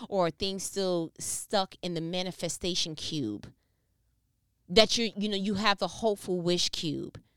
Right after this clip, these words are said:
That your heart literally looks like something that is the equivalent of, um,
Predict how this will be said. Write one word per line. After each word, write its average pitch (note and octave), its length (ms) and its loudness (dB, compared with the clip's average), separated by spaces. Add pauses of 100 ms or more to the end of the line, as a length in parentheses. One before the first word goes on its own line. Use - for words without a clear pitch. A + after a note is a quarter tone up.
(520)
That G#3 200 8
your G3 200 4
heart B3 500 8
literally G3 560 0
looks F3+ 380 0
like D#3+ 320 2 (100)
something G#3 560 -2
that F3+ 160 4
is F3 120 -2
the E3+ 140 -2
equivalent F#3+ 640 -4
of, D#3 380 -2 (100)
um, D3 420 -8